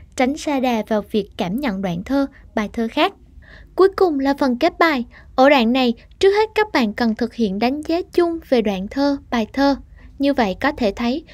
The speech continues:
đoạn thơ thể hiện tình cảm của cháu dành cho bà thật đẹp đẽ, thiết tha và sâu nặng.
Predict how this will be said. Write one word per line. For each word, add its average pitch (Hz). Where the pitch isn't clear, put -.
đoạn 269
thơ 349
thể 262
hiện 247
tình 220
cảm 214
của 226
cháu 233
dành 277
cho 233
bà 220
thật -
đẹp 196
đẽ, 208
thiết 359
tha 330
và 208
sâu 233
nặng. 185